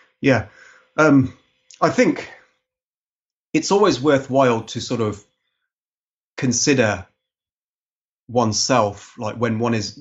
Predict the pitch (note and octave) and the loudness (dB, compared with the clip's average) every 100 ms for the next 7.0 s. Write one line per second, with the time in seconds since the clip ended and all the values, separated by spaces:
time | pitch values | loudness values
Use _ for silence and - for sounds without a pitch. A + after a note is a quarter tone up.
0 | - C#3+ C#3+ C#3+ C3+ C3+ C3 - A2+ G#2+ | -14 -4 -2 2 4 4 4 2 2 0
1 | - _ - - D3+ C3+ A2 G#2+ C#3+ B2 | -6 _ -14 2 6 6 4 0 2 2
2 | G2+ F#2 - A#2+ - A#2+ - A2 C3 A2 | 0 -6 -4 -4 -4 -4 -6 -4 -2 -2
3 | C3+ B2+ G#2+ F#2+ A#2 A#2+ G#2 F2+ - _ | -2 -2 -4 0 0 2 0 -4 -8 _
4 | _ _ _ A#2 G2+ G2+ - _ A#2+ G#2 | _ _ _ -6 -4 -8 -14 _ -2 2
5 | A2 G2 A2+ G#2 G#2+ - A2+ G2+ A#2 B2 | 2 2 0 -2 -4 -6 -8 -2 4 4
6 | - A2 F#2+ - A2 - A2+ G2+ - | 2 -2 -4 -4 -6 0 2 2 -4